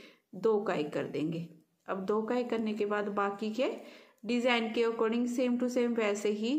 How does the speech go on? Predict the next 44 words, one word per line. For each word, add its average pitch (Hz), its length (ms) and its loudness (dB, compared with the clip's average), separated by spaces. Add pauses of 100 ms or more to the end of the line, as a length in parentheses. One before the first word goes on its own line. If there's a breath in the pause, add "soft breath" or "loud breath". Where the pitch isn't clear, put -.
जैसे 208 320 2
आपने 202 320 0
सीधी 190 280 -4
तरफ 208 280 -2
से 214 160 -2
रो 202 160 2
डाली 196 280 -2
है, 208 240 0 (440 loud breath)
तो 269 100 4
उल्टी 262 420 0
तरफ 226 220 2
से 220 180 0
भी 226 120 2
सेम 226 320 0
वैसे 208 300 0
ही 208 240 0
हमने 214 300 0 (560 loud breath)
फंदों 220 300 0
को 165 140 0
बना 147 280 0
लेना 131 260 -2
है। 170 220 -4 (320)
ये 202 140 -4
तीन 202 280 0
फंदे 202 240 -2
उल्टे 196 280 -2
बनाने 185 320 -2
के 185 140 -4
बाद 180 160 -2
ये 170 180 0 (160)
एक 170 140 -6
सीधा, 170 600 -4 (400 loud breath)
फिर 262 160 -2
वही 269 340 4
हमारे 247 340 2
पांच 226 320 0
फंदे 220 320 0
उल्टे 196 340 2
एक 202 180 -2
सीधा, 185 340 -2
पांच 180 340 -2
उल्टे 175 260 -2
एक 170 180 -6
सीधा। - 400 -12